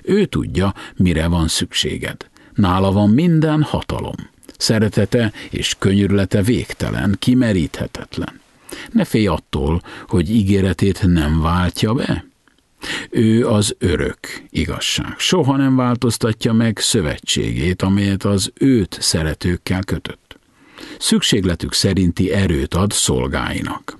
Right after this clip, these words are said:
Pál apostol tanúsította. De ő ezt mondta nekem: „Elég néked az én kegyelmem, mert az én erőm erőtelenség által ér célhoz.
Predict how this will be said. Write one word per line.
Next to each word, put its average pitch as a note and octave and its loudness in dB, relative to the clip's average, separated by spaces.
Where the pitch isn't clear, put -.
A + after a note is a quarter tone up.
Pál F#2+ 2
apostol A2+ 2
tanúsította. - -4
De D2+ 0
ő F#2+ 2
ezt C3+ 0
mondta F#2 2
nekem: C#2+ -4
„Elég A#2 4
néked A2+ 2
az A2 2
én A2 4
kegyelmem, E2+ 2
mert G#2+ 0
az - -2
én E3 2
erőm B2+ 2
erőtelenség G2 0
által F2+ -2
ér F#2 0
célhoz. - -8